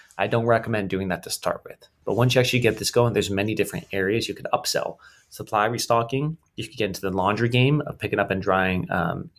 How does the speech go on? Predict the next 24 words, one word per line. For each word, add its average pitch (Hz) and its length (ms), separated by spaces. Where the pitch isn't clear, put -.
picking 120 220
up 107 140
and 90 120
cleaning 110 320
laundry 104 400
and 95 80
dropping 90 280
it 82 100
back. 90 340
You 113 80
could 98 200
rent 101 220
out 101 160
linen. 107 480
There's - 180
so 131 220
many 131 220
different 113 260
ways 98 280
you 98 60
can - 120
upsell 95 400
a 87 40
customer, 127 540